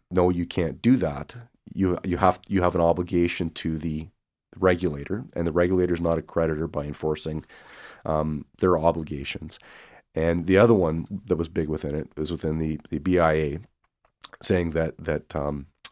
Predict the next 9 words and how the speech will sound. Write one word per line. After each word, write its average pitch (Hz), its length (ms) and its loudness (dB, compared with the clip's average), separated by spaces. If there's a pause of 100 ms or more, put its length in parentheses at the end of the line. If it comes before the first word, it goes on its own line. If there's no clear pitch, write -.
(120)
um, 69 340 -12 (300)
a 78 60 -8
receiver 82 520 0
is 76 100 -4
not 76 380 -4 (220)
responsible 82 560 0
for 80 160 -4
environmental 76 580 -2
issues, - 420 -10